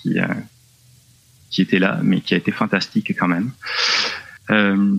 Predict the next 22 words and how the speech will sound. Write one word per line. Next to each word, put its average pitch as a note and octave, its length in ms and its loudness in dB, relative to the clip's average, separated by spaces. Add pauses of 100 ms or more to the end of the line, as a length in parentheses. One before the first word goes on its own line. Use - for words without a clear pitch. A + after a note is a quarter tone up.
(180)
elle G#2+ 120 4
nous A#2 180 2
a A2+ 80 4
mis A#2+ 140 4
dans A2 160 0
une G2+ 280 2
salle, A2+ 240 0
alors F2 220 -2
déjà F#2 240 2
la F2 160 -2
salle F2+ 280 -4
super G#2 380 0
grande, F#2 360 0
lumineuse, G2+ 640 2
lit G2 320 2
double, G#2+ 580 2
baignoire, G2+ 720 2 (240)
euh, F2 320 -2
salle G2 300 -2
de G2 100 0
bain, F#2+ 400 0 (920)
euh, - 40 -16